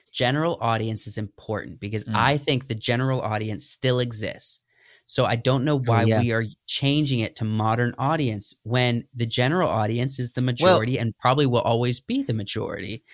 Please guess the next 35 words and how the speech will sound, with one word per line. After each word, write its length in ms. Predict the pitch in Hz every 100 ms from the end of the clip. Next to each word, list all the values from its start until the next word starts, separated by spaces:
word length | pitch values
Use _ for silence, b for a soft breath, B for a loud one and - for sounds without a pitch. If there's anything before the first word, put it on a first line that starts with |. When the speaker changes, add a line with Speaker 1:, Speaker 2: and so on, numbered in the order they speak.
| 170
Speaker 3:
I 80 |
mean, 140 | 214 220
you 60 |
Speaker 1:
as 60 | 139
Speaker 3:
have 100 | -
Speaker 1:
far 100 | 143
as 60 | 139
Speaker 3:
to 40 | 135
Speaker 1:
what 100 | 135
they 80 |
care 300 | 139 - 208
about 260 | 190 117 110
and 80 | 131
enjoy. 560 | 160 - 220 196 - - _ _ _ -
Speaker 3:
you 160 | 165 175
have 360 | 160 185 190 -
to 80 | -
agree, 580 | 147 110 135 139 139 131
and 80 | 120
I'm 120 | 131
gonna 100 | 147
play 220 | 131 143
devil's 340 | 107 117 110 107
advocate 380 | 104 98 - 104
a 80 |
tiny 500 | 95 - - 120 117
Speaker 2:
Okay. 220 | 117 123 123
Speaker 3:
bit, 220 | - - _ _ -
a 40 |
tiny 320 | - 131 127 113
bit. 300 | 104 - b b b b b -
Um, 540 | 135 131 123 117 110 - _ b b _ _ _ _ _ _ _ _ -
the 200 | 131 170
general 800 | 117 120 190 226 214 175 - -
audience, 920 | 120 127 127 120 113 110 107 - -